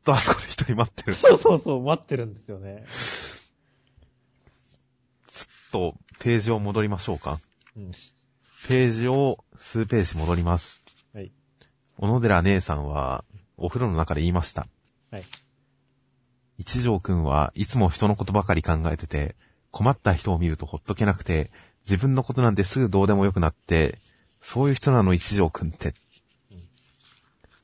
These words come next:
Speaker 2: うん。
Speaker 1: もうちょっとマリーさんのことを考えてくれ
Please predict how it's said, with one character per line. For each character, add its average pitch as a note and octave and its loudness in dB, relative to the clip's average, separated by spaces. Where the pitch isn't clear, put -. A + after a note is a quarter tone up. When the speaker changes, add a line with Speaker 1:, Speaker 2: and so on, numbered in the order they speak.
Speaker 2:
う A#2+ -8
ん。 - -4
Speaker 1:
も C3+ 0
う C#3+ -2
ち - -10
ょ - -16
っ - -20
と - -4
マ A2+ 4
リ C#3+ 4
ー - 2
さ G#2 0
ん - 0
の E2+ -2
こ D#2+ -12
と F2 -2
を D#2+ -6
考 A2+ 0
え G2+ 2
て - -8
く - -8
れ F2+ 0